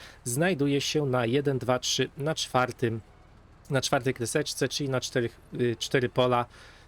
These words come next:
To jest najlepsza celność tej broni,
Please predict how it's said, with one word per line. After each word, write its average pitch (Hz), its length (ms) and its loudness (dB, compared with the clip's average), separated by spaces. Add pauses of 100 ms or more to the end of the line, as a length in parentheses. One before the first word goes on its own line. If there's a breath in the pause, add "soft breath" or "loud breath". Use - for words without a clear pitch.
(160)
To 127 60 0
jest 123 380 0
najlepsza 123 720 2 (360)
celność 117 680 -2 (100)
tej 110 240 2 (360 loud breath)
broni, 131 560 0